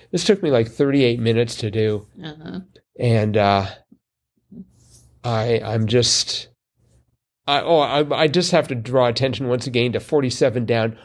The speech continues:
Speaker 1: home run specialist slangily. I thought it was gonna be something like a pinch hitter.
Speaker 2: Oh, uh-huh.
Speaker 1: But it was big bats.
Speaker 2: Big
Speaker 1: I just
Speaker 2: bats.
Speaker 1: love that phrase, "Send in the big bats."
Speaker 2: Uh-huh.
Speaker 1: I, I just
Speaker 2: Yep.
Speaker 1: Yeah.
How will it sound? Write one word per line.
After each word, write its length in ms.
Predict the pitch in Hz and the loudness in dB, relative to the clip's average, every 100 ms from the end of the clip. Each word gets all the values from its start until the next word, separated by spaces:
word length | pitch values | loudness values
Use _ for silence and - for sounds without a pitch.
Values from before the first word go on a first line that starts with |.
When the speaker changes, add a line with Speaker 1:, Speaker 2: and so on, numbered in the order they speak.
| _ | _
Speaker 1:
home 300 | - 180 175 | -2 0 2
run 260 | 160 143 139 | 4 2 0
specialist 800 | - - 160 - 151 127 117 - | -4 0 0 0 -2 -4 -4 -10
slangily. 800 | - - 139 131 143 127 120 120 - - | -12 -4 2 2 2 0 -2 -4 -8 -2
I 100 | 190 | 2
thought 200 | 240 214 | 2 2
it 40 | |
was 140 | 147 | 2
gonna 120 | 147 147 | 0 0
be 80 | |
something 280 | 127 165 147 | 0 0 2
like 180 | 127 113 | 0 -2
a 40 | 104 | -6
pinch 340 | - 170 - | -8 -6 -2
hitter. 360 | 185 127 113 - _ _ _ _ _ - | -2 -2 -4 -12 _ _ _ _ _ -16
Speaker 2:
Oh, 320 | 156 156 151 - | -14 -14 -18 -20
uh-huh. 340 | 170 - 135 | -20 -18 -16
Speaker 1:
But 380 | 120 143 120 117 | 0 2 2 0
it 180 | - 139 | -4 -2
was 240 | 135 120 98 | 0 0 0
big 380 | 95 156 127 | 0 0 2
bats. 400 | 123 127 110 123 165 | 0 0 0 -8 -6
Speaker 2:
Big 80 | |
Speaker 1:
I 80 | 180 | -2
just 240 | 180 151 139 | 0 0 2
Speaker 2:
bats. 140 | 139 | 4
Speaker 1:
love 220 | 147 151 | 4 4
that 220 | 143 123 | 2 2
phrase, 420 | - 151 139 120 - | 2 2 2 0 -4
"Send 360 | - 143 131 135 | -4 0 2 4
in 320 | 135 117 110 - | 2 2 -4 -2
the 160 | 117 | -2
big 380 | 107 117 117 110 | 0 0 0 -2
bats." 380 | 101 85 107 180 170 160 | -6 -6 -8 -6 -6 -6
Speaker 2:
Uh-huh. 360 | 156 170 180 208 - - | -10 -12 -10 -12 -14 -12
Speaker 1:
I, 240 | - 110 - 110 | -4 -2 -2 -2
I 40 | |
just 440 | 107 101 - - - _ - | -2 -4 -8 -18 -20 _ -20
Speaker 2:
Yep. 340 | 156 - - _ _ _ - | -18 -18 -20 _ _ _ -10
Speaker 1:
Yeah. 320 | 110 98 | -4 -2